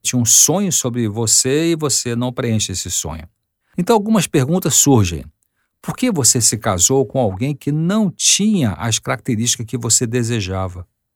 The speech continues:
Por que você não escolheu outro tipo de pessoa que se encaixaria bem melhor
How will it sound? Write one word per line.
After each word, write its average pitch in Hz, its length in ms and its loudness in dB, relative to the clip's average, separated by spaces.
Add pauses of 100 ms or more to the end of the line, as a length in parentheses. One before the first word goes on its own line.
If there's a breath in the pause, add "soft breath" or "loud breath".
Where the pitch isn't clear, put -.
(340)
Por - 200 -2
que 240 180 0
você 160 320 2
não 147 160 0
escolheu 123 920 0
outro 160 280 0
tipo 143 280 -4
de 127 80 -6
pessoa 139 560 0
que 160 220 -2
se - 160 4
encaixaria 170 800 0
bem 170 220 2
melhor 147 500 0